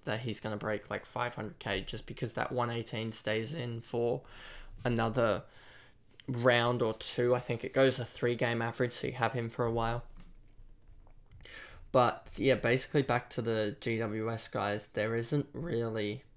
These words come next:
other than Callahan, and Cummins didn't, I'm glad that they didn't go for him because he didn't have a good game at all.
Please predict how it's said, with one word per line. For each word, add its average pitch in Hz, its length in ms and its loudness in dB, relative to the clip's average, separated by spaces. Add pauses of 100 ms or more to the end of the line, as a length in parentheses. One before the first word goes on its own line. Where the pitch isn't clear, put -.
(380)
other 120 180 0
than 147 260 4
Callahan, 117 880 -2 (1040)
and 110 540 0 (300)
Cummins 131 560 0 (140)
didn't, 117 420 -2
I'm 113 340 -4 (140)
glad 120 320 4
that 123 120 2
they 120 100 0
didn't 117 180 -2
go 110 160 0
for - 140 -8
him 123 440 -6
because 123 340 -8
he 120 100 -6
didn't 117 180 -6
have 127 140 -6
a 113 40 -4
good 113 200 -6
game 107 260 -4
at 107 180 -2
all. 107 300 0